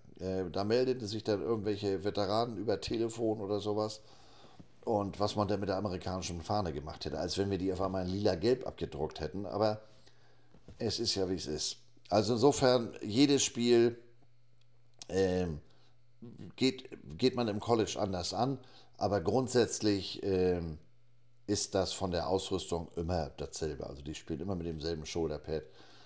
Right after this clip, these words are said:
Ähm, ja, nicht immer mit denselben Schuhen. Vielleicht gibt's dann zu einem bestimmten Spiel, weil da die Uniform besonders ist, auch bestimmte Schuhe. Also insofern, ähm,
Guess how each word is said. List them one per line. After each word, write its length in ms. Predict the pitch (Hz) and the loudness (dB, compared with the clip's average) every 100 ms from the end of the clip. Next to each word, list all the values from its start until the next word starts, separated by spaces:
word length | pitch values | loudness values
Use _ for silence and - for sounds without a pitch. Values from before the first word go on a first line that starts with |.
| - - | -20 -14
Ähm, 560 | - 85 80 76 69 62 - | -8 -4 -4 -4 -8 -12 -2
ja, 160 | 120 | 0
nicht 180 | 135 151 | 0 0
immer 120 | 156 | 0
mit 120 | 143 131 | 0 -2
denselben 360 | 127 135 131 | 2 2 2
Schuhen. 240 | 120 131 92 | 0 -2 0
Vielleicht 260 | 101 98 | 0 0
gibt's 180 | 127 - | -2 -2
dann 120 | 113 | -2
zu 120 | 101 | -2
einem 120 | 98 104 | -2 -2
bestimmten 300 | 104 123 107 | -2 -2 -2
Spiel, 340 | - 120 120 | -6 -2 -2
weil 120 | 104 | 0
da 120 | 92 | -2
die 220 | 95 95 73 | -2 -2 -2
Uniform 460 | 113 107 - 101 | -2 -4 -2 -2
besonders 400 | 92 92 95 87 | -2 -2 -2 -4
ist, 100 | 87 | -4
auch 120 | 90 | -6
bestimmte 440 | - 90 107 87 80 | -6 -6 -6 -6 -6
Schuhe. 400 | - 123 104 120 - - - - - - | -2 2 2 2 -2 -20 -20 -20 -20 -2
Also 260 | 98 95 | 2 2
insofern, 680 | 104 113 107 117 107 101 95 - | 2 2 4 6 6 4 0 2
ähm, 600 | 95 92 92 87 82 | 6 6 4 0 -4